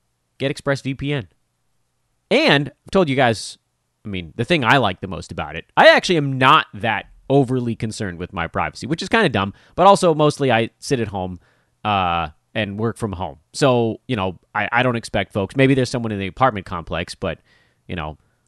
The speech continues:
old hacker Magoo up on, in apartment three oh four, I'm not super concerned about them. What I like ExpressVPN for is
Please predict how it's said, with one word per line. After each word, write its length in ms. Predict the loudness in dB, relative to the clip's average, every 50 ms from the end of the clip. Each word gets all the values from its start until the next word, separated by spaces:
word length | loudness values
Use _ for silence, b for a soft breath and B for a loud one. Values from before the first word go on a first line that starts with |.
| _ _ -8
old 240 | -6 -4 -4 -2 -2
hacker 280 | -2 -2 -2 -2 -4 -6
Magoo 380 | -6 -6 -4 -2 -2 0 -2
up 140 | -2 -4 -4
on, 260 | -6 -6 -6 -8 -14 _ _ _ _ _ _ _ -6
in 120 | -6 -4
apartment 360 | 0 2 2 2 2 0 -2
three 160 | -4 -4 -2
oh 100 | -2 -4
four, 360 | -4 -2 0 2 2 2 0 -2 b b b b b
I'm 80 | -2
not 200 | 0 0 0 0
super 600 | -4 -4 0 2 2 2 2 0 -2 -2 -2 -4
concerned 440 | -4 -6 -6 -4 -2 0 0 0 0
about 220 | 0 -2 -2 0 2
them. 200 | 2 2 2 0
What 160 | -2 -2 0 4
I 480 | 6 6 8 8 8 6 4 0 -4 _ -4
like 260 | 0 2 2 2 0
ExpressVPN 840 | -4 -12 -10 -6 -6 -6 -6 -6 -8 -10 -8 -6 -6 -6 -6 -8 -10
for 300 | -12 -12 -12 -12 -14 -16 _ _ _ _ _ _ _ -6
is 400 | -2 0 0 0 -2 -4 -8 -12